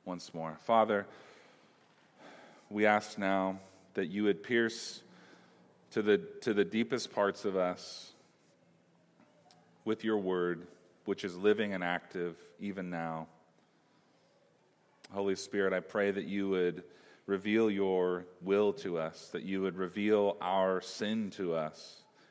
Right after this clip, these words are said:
and most of all, we ask that you would reveal Jesus to us today. We need Jesus. Each one of us needs Jesus today.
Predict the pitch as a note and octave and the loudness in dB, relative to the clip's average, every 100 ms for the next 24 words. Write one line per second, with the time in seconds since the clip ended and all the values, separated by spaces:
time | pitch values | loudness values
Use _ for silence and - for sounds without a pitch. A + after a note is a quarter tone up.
0 | - G2+ A2 A#2 - G#2 G#2 G2+ G2 F#2 | -6 2 4 4 0 4 6 8 6 4
1 | F#2 - G2 F2+ F2+ F2 G2 F2+ D#2+ F#2+ | 0 -6 -4 -2 -4 -2 -2 -2 -4 -6
2 | F2+ E2 - - E2+ D#2 D2+ - - E2 | -6 -8 -12 -12 -6 -6 -6 -12 -16 -12
3 | D#2 D#2+ D2+ D#2+ _ _ _ _ _ _ | -8 -8 -10 -14 _ _ _ _ _ _
4 | _ _ _ G2 G#2 A2+ A#2 G2+ G2+ F#2+ | _ _ _ -4 0 2 0 -2 -6 -4
5 | E2 D#2 - A2+ B2 A#2 A2+ G#2 F#2+ F#2 | -6 -10 -12 -4 -4 -2 -4 -2 2 0
6 | - G2 G2 G2 - - F#2+ F2 F2+ - | 0 -6 -4 -6 -8 -10 -8 -6 -8 -12
7 | - D#2+ D2+ D2 | -14 -8 -6 -6